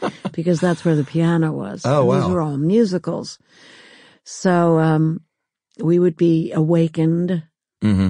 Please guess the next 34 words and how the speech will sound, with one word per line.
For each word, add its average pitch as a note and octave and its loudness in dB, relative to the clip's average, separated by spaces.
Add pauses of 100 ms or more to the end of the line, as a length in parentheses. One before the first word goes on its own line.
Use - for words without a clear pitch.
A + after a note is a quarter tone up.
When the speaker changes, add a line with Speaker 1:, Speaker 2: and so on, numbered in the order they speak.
(200)
Speaker 2:
if - -20
that's D3+ -10
the D3 -10
way C#3+ -6
to C#3+ -10
say C#3+ -8
it, D#3+ -12 (600)
you E3+ -2
know, D3 -4
at, D#3+ -8
like, C#3+ -8 (1080)
on D#3 -4
a C#3+ -4
Saturday D#3+ -2
when C#3+ -2
we D3+ -2
were C#3 -6
trying D3+ -2
to C#3 -4
sleep D3 -6
in, C#3+ 0
by C#3+ -6
Oklahoma, A#3 2
right G3+ 2
in E3+ 0
our E3 4
Speaker 1:
Right. C#3 2 (200)
Speaker 2:
bedroom, E3 2 (300)
Speaker 1:
<laughs> - -4
Speaker 2:
sit F3 0
up E3 0
and E3+ 0
have E3 -2
to E3+ -2